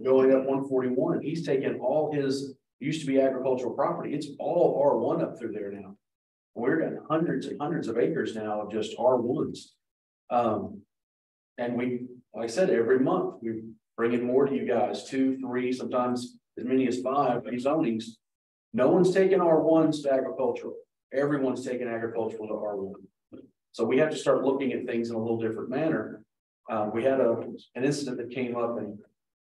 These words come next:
just as an example, if you will, Mister Chairman, um, a gentleman having a, I guess he's a little over a five acre lot,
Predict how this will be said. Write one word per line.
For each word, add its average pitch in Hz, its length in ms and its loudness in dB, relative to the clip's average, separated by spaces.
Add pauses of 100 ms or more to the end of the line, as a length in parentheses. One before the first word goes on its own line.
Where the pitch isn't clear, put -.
(320)
just 139 240 4
as 120 160 2
an 113 100 0
example, 120 580 0
if 117 80 -4
you 117 120 -4
will, 120 360 2 (140)
Mister 131 180 -10
Chairman, 113 460 -2
um, 107 380 -2 (420)
a 117 80 0
gentleman 127 760 2 (140)
having 127 360 0
a, 110 240 -2 (840)
I 117 80 -12
guess 117 140 -8
he's 123 160 -8
a 123 40 -6
little 123 140 -2
over 123 220 2
a 131 40 -2
five 127 220 2
acre 120 340 -2
lot, - 400 -4